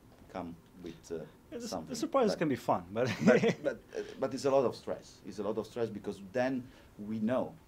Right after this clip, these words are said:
Speaker 1: For example, I give you an example on, on Arcadia Quest. Uh, there was this, uh, hero, uh, that, uh, the, the whole, uh, backers wanted.
Speaker 2: Saria?
Speaker 1: Saria.
Speaker 2: Mm-hmm.
Speaker 1: Saria
Speaker 2: Sure.
Speaker 1: caused the delay.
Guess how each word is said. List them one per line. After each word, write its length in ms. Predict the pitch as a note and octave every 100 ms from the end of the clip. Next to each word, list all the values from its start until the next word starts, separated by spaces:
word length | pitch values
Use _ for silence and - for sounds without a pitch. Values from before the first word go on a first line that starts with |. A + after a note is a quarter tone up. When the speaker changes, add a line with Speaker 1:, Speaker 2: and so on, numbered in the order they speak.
| - - - -
Speaker 1:
For 100 | A2
example, 340 | G2+ F#2+ F#2+
I 60 | F#2
give 160 | A2
you 60 | G2+
an 60 |
example 500 | E2+ - - - F#2+
on, 120 | F#2+ F#2+
on 280 | G#2 G2+ F#2
Arcadia 460 | - G#2 A2 F#2
Quest. 460 | - D2+ - - - - - -
Uh, 180 | G#2 F#2+
there 120 | F#2+ G#2
was 240 | A2 A2
this, 300 | A#2+ A#2+ A2
uh, 60 | G#2
hero, 520 | G2+ G#2+ E2+ D#2 D#2+ -
uh, 40 | F#2 F2 E2+ E2 E2+
that, 220 | F2 E2 -
uh, 120 | F2+ E2
the, 240 | F#2 E2+ E2+
the 120 | F2
whole, 360 | G2 A2 A2
uh, 580 | G#2+ G2 F#2+ F2+ E2+ E2
backers 460 | E2 F#2 F2+ F2+ E2+
wanted. 320 | E2+ D#2 D2 -
Speaker 2:
Saria? 380 | - A#2+ C3 F#3+ - -
Speaker 1:
Saria. 220 | - - A2 - - - C#3
Speaker 2:
Mm-hmm. 160 | A2+ D#3 -
Speaker 1:
Saria 280 | - B2+ D3
Speaker 2:
Sure. 60 | -
Speaker 1:
caused 480 | A#2 F#2 E2+ - - - G2+
the 60 |
delay. 240 | F#2 D2+